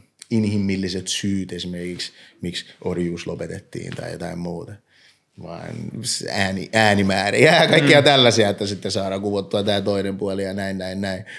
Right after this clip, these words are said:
Speaker 1: Mut sitten kun se tilanne on ohi, sä et saa edelleen duunia, sä et saa
Speaker 2: Mm.
Speaker 1: edelleen ja sä joudut periaatteessa niin kun, ö, orjuuttamaan itses takas farmille. Niin kun, että tavallaan, okei, mä en saa tota duunia tää hintaan, mutta mä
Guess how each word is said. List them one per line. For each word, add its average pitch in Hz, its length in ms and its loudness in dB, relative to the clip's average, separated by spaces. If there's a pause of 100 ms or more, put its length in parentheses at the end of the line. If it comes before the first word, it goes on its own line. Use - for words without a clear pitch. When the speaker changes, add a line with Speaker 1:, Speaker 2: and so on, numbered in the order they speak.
Speaker 1:
Mut 90 120 -8
sitten 92 440 -2
kun 90 120 -6
se 95 220 0
tilanne 95 440 -4
on 92 60 -6
ohi, 92 180 -6
sä 90 120 -8
et 87 80 -14
saa - 160 -12
edelleen 90 380 -10
duunia, 90 420 -10
sä 87 120 -14
et 90 80 -16
saa - 200 -12
Speaker 2:
Mm. 135 60 -2
Speaker 1:
edelleen 113 440 -2
ja 101 100 -14 (720)
sä 87 260 -4
joudut 87 340 -4
periaatteessa 92 680 -6 (420)
niin 90 180 -4
kun, 87 440 -6 (260)
ö, 90 40 -10 (180)
orjuuttamaan 90 840 -4
itses - 440 -10
takas - 440 -10
farmille. 87 580 -12 (380)
Niin 87 140 -4
kun, 95 80 6
että 92 160 -2
tavallaan, 90 600 -2
okei, 90 480 -6 (180)
mä 87 100 -10
en 82 80 -12
saa 110 240 4
tota 101 280 0
duunia 98 340 0
tää 98 140 -4
hintaan, 95 400 -6
mutta - 260 -18
mä - 100 -10